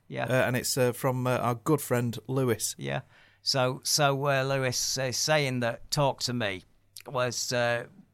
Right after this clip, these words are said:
Speaker 1: despite predictable possession tropes and jump scares that go too far,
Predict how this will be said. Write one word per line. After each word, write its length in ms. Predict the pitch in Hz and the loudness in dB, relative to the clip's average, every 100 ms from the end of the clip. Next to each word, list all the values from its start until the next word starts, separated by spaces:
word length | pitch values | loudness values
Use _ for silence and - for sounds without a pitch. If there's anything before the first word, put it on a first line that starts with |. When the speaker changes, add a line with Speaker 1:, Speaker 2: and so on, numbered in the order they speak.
| _ _ | _ _
Speaker 1:
despite 460 | 170 - - 202 - | -2 2 4 4 4
predictable 540 | 165 151 - 143 127 | -2 -2 -2 -2 -2
possession 580 | 120 120 113 180 - 120 | -2 -2 4 4 4 -2
tropes 380 | - 107 110 - | -2 -4 -2 -2
and 220 | 113 101 | -4 -6
jump 260 | 120 117 123 | -4 -4 -4
scares 400 | - 107 104 - | -4 -4 -4 -4
that 280 | 113 107 104 | -6 -6 -6
go 160 | 110 | -6
too 220 | 104 101 | -6 -10
far, 300 | 95 113 104 | -8 -6 -4